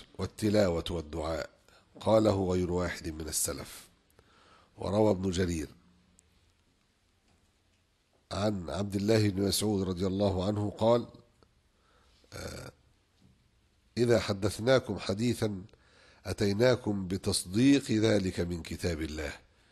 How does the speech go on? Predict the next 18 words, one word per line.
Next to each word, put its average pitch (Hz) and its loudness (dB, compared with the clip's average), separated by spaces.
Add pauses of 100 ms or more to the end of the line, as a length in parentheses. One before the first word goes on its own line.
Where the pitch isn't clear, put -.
(320)
إن 95 -6
العبد 98 -2
المسلم 107 0 (600)
إذا 110 6
قال 120 4
سبحان 110 2
الله 98 -2
وبحمده 113 -2 (580)
والحمد 107 -4
لله 95 2
ولا 101 0
إله 101 0
إلا 90 -6
الله 95 0
والله 95 -2
أكبر 98 -4
تبارك 98 0
الله 107 -2